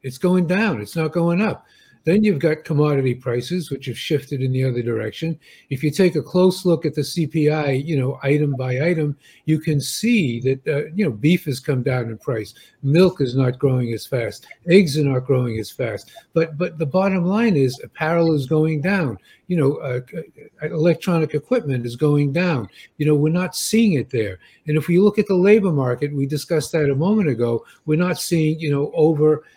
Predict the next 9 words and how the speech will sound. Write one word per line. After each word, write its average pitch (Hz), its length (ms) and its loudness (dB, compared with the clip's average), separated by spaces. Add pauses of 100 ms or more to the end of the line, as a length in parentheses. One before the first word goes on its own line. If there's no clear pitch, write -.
you 156 100 -4
know, 139 200 2
whelming 151 500 0
increases 143 720 -2
in, 147 140 -8
in 143 200 -2
labor 135 300 0
costs. - 480 -4
So 156 100 -2